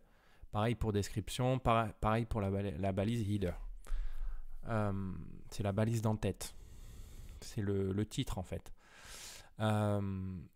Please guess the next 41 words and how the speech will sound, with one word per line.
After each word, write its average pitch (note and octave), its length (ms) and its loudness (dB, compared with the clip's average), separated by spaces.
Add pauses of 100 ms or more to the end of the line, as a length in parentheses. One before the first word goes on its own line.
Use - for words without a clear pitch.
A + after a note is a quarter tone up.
(240)
enfin A2 220 4
non, A2 200 4
header B2+ 440 6
à A#2+ 80 4
la A#2 100 4
limite, B2 420 0
non, A#2+ 160 0
c'est - 180 -4
même A#2 200 2
pas B2+ 160 6
le A#2 120 2
titre, - 360 -2
c'est, A2 300 2
euh, G2+ 80 4
H - 300 2
un, B2+ 300 4
H G#2 100 0
deux, C3 120 4
H A#2 120 2
trois. - 280 -2 (1700)
Voilà, F#2+ 240 0
il F2+ 60 -6
y G2 80 0
a G2+ 60 4
la A2 80 8
balise A2+ 340 4
titre, - 340 4
la A2 140 0
balise G#2+ 400 2
header, A#2+ 280 6 (260)
ce - 160 -8
qui - 160 -14
correspond A2 500 -2
à F2+ 240 0
soit A2 300 2
H G#2+ 240 2
un, B2 200 4
H A2+ 80 4
deux, A2+ 80 4
H G2+ 80 2
trois. - 220 -4